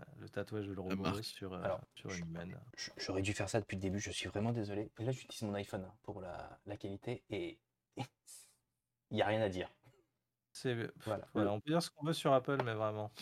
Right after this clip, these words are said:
Speaker 3: le, le soir, en fait, dès que j'ai plus de lumière, je sais qu'il faut que j'utilise, euh, ma
Speaker 1: Au téléphone.
Speaker 3: caméra, euh, de téléphone. Non, là, c'est,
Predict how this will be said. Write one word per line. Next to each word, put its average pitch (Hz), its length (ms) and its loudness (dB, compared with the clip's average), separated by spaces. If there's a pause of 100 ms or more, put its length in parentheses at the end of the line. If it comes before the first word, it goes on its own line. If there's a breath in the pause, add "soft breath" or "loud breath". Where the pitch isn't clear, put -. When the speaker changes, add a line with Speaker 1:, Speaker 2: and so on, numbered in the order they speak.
Speaker 3:
le, 104 220 4
le 107 160 4
soir, 135 520 4
en 123 100 2
fait, 120 180 0
dès 123 100 4
que 120 60 2
j'ai 127 80 4
plus 120 140 0
de 117 40 -2
lumière, 120 280 2
je 117 100 -4
sais 120 180 -4
qu'il - 140 -18
faut 120 120 -2
que 104 40 -6
j'utilise, 107 460 -2
euh, 90 220 2 (640)
ma 104 100 4
Speaker 1:
Au - 40 4
téléphone. 98 240 -2
Speaker 3:
caméra, 95 440 0
euh, - 140 -10 (560)
de 101 60 -4
téléphone. 90 380 -8 (120)
Non, 98 300 2
là, 95 100 2
c'est, - 400 -8